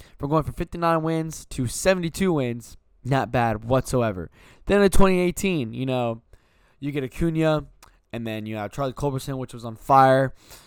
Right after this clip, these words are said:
Then you have, you know, Freddie Freeman, and, of course, the best infield in all the game. And you, in twenty eighteen, you actually had Johan Camargo at third base, who was, like, in his prime at that,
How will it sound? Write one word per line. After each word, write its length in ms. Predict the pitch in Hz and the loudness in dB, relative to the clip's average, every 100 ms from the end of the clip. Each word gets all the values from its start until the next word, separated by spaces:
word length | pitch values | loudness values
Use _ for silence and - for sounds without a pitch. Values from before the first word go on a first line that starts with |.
| _ _ | _ _
Then 160 | 113 | -10
you 120 | 113 110 | -8 -6
have, 600 | 110 110 107 101 107 123 | -4 -6 -6 -8 -10 -12
you 100 | 120 | -8
know, 520 | 117 110 110 107 104 _ _ _ _ _ _ _ - - - | -6 -6 -6 -6 -10 _ _ _ _ _ _ _ -20 -20 -12
Freddie 260 | - 156 143 | -2 0 0
Freeman, 420 | 156 156 151 143 | 0 0 2 0
and, 120 | 127 | -2
of 60 | 120 | 0
course, 300 | 151 139 - | 2 4 2
the 80 | |
best 300 | 117 135 131 | 2 2 2
infield 520 | 95 139 - 139 135 120 | 0 -6 0 4 4 4
in 120 | 117 | 2
all 180 | 123 117 | 2 2
the 80 | |
game. 360 | 123 131 131 127 | 0 0 0 0
And 140 | 120 | 0
you, 180 | 123 123 | -2 -4
in 180 | - 120 | -6 4
twenty 240 | - 170 | 6 6
eighteen, 240 | 170 160 147 | 4 -2 -2
you 60 | |
actually 240 | 131 131 127 | -2 -2 -4
had 80 | 127 | -2
Johan 200 | 127 120 | -2 -4
Camargo 400 | 120 135 165 135 | 0 2 4 4
at 140 | 110 | 2
third 180 | 120 113 | 0 2
base, 360 | 135 110 - - - - - | 2 2 -4 -16 -20 -18 -4
who 240 | 143 131 | -2 -2
was, 160 | 120 117 | -4 -6
like, 220 | 104 - | -8 -6
in 100 | 117 | -6
his 120 | 95 | -4
prime 400 | - 143 135 113 | 0 4 4 4
at 120 | 107 | 0
that, 180 | 104 98 | -2 -2